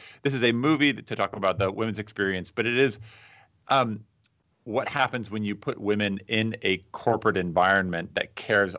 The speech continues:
only about capitalism <laughs> or profit, and how having them in a patriarchal and therefore subordinate positions is ultimately going to, um, uh,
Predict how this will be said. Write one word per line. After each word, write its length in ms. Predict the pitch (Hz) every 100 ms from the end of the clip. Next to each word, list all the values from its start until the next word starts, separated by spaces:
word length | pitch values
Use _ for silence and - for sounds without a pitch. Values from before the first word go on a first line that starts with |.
| -
only 440 | 117 120 123 110
about 460 | 92 80 85 87 -
capitalism 800 | - 87 92 87 98 107 160 139
<laughs> 40 | -
or 240 | 143 117
profit, 640 | 101 - 104 107 95 85 - - - -
and 120 | 110
how 520 | 107 110 107 107 98 98 _ _ _ _ _ _ _
having 460 | - 123 123 120
them 240 | 107 107 104 -
in 560 | 117 110 104 101 98 - _
a 60 | 113
patriarchal 800 | - 117 110 104 98 95 95 92
and 160 | 87 90
therefore 280 | 95 - 92
subordinate 560 | - 113 113 101 95
positions 540 | - 87 101 - 90 - - -
is 160 | 123 107 -
ultimately 500 | 151 147 117 117 113
going 560 | 95 - 107 110 110 101
to, 680 | - 104 95 98 98 95 - _ -
um, 400 | 107 101 98 95 _ _ _ _ _ _ _ _ _
uh, 320 | 123 113 101